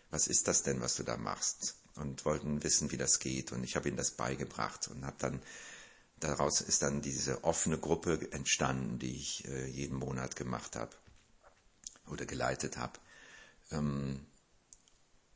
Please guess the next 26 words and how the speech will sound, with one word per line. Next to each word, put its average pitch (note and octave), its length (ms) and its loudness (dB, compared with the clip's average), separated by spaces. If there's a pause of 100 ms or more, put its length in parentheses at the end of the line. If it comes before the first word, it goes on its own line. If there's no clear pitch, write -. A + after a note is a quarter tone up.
(260)
und, D#2 400 -2
ähm, C#2 460 0 (100)
ja, D#2 140 4
das D2 180 2
ist - 140 -2
bis D2 160 2
heute D#2 240 6
so, A1+ 240 0
diese C2+ 280 0
offene C#2 280 -2
Gruppe, E2 320 0
da C#2 280 2 (600)
üben E2 240 0
wir A#1+ 140 2
halt A#1 220 -4
das - 180 0
zusammen G1+ 600 -6
und - 380 -6 (140)
bringen D2 260 0
das - 320 2 (640)
praktisch - 640 -4
in C2 640 -6 (520)
eine C2+ 320 0
Form C#2+ 800 0
oder, C#2+ 320 2 (140)
ähm, C2+ 440 -8